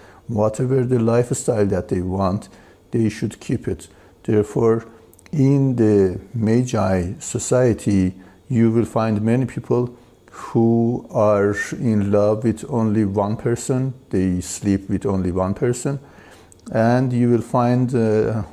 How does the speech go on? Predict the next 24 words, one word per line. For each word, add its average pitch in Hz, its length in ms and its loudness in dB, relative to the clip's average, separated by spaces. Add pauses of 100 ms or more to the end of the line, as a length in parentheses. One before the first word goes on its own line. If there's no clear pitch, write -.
(160)
other 120 240 0
people 113 540 0 (1000)
who 113 800 0
sleep 113 460 -4
with 151 200 -6
many, 110 360 0 (720)
and 92 300 -2
they - 140 -2
are 92 160 2
polyamorous. 95 960 -2 (440)
And 92 340 -2
this - 180 -6
is, 113 440 -6
uh, 101 140 4
I 101 140 0
think, 107 280 -4
the 107 100 -2
beautiful 107 600 -2
and 98 220 -2
good 127 240 -4
thing 85 280 -8
about 82 360 -4
this - 200 -8
religion. 90 420 -8